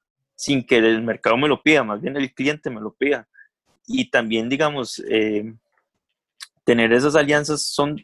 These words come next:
sumamente importantes porque no, un emprendedor nunca es experto en todas las áreas,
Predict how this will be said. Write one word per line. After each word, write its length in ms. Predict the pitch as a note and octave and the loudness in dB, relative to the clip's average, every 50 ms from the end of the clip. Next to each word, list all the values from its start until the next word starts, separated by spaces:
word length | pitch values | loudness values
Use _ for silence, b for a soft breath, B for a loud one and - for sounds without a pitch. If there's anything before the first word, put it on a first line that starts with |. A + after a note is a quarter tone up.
| _ | _
sumamente 560 | - - - C#3+ C#3+ C#3 C#3 C#3+ D3 - - | -14 -6 -4 0 0 0 0 -2 -4 -4 -6
importantes 720 | D#3 D3+ - A#2 - - - B2 C3 C#3+ C#3+ - B2 G#2+ - | -6 -2 -2 -2 -2 2 2 2 2 2 -2 -8 -8 -8 -6
porque 520 | - A2+ F#2+ - _ - G#2+ G#2+ G#2+ - _ _ _ _ _ _ _ | -6 -8 -8 -8 _ -4 -4 -4 -4 -8 _ _ _ _ _ _ _
no, 340 | - - A#2 A#2 A#2+ C3 B2+ | -6 -2 0 2 2 0 0
un 220 | B2+ C3 B2 B2 C3 | 0 0 2 2 2
emprendedor 560 | C#3 C3+ C#3 C#3+ C3+ C3 C3 B2 A#2+ B2 C3 | 2 2 0 0 2 2 4 4 4 4 4
nunca 400 | C3+ C3+ C3+ C#3 C#3 - D3 C3+ | 2 0 0 -2 0 0 0 0
es 120 | B2+ C3+ | 0 -2
experto 580 | B2+ - - - B2 B2+ - - - C3+ A#2+ - - | -8 -10 -2 0 0 0 0 0 0 0 0 0 -4
en 140 | A#2+ G#2 | -8 -4
todas 180 | - A2 A2 A2 | 2 2 4 4
las 160 | A#2+ A#2 - | 4 4 4
áreas, 400 | A#2 B2 B2 B2+ B2+ - - _ | 4 4 2 0 -4 -8 -18 _